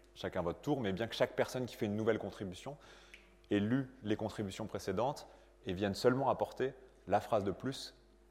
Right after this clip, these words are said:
que les premiers n'avaient pas déjà inscrite. Euh, et une fois que vous avez, si vous l'avez investi, une fois que vous,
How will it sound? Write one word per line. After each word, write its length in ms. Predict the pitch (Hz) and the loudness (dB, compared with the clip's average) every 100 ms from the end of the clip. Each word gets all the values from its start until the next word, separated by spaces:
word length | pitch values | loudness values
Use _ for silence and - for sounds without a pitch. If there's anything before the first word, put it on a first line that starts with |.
| - - | -20 -6
que 80 | 104 | -4
les 100 | 90 | -4
premiers 220 | - 95 | -4 -4
n'avaient 180 | 104 87 | -2 -2
pas 140 | 104 | -2
déjà 220 | 95 87 | -2 -4
inscrite. 420 | 87 - - - - - - - - - - | -6 -10 -14 -14 -18 -20 -20 -20 -20 -20 -14
Euh, 120 | 90 82 80 78 78 80 - - - - | -12 -10 -12 -14 -16 -18 -20 -20 -12 -4
et 80 | 95 | -2
une 120 | 95 | 4
fois 160 | 135 | 6
que 60 | 120 | 6
vous 180 | 113 107 | 6 6
avez, 500 | 101 107 107 107 - - - - - - - | 8 8 6 2 -2 -12 -20 -20 -20 -20 -20
si 220 | - - | -12 -6
vous 100 | 107 | 0
l'avez 180 | 92 85 | 0 0
investi, 480 | 82 82 - 120 - - - - - - | -6 -8 -10 -10 -12 -20 -20 -20 -20 -20
une 60 | - | -6
fois 140 | 113 | -4
que 60 | 92 | -4
vous, 280 | 92 92 | -4 -6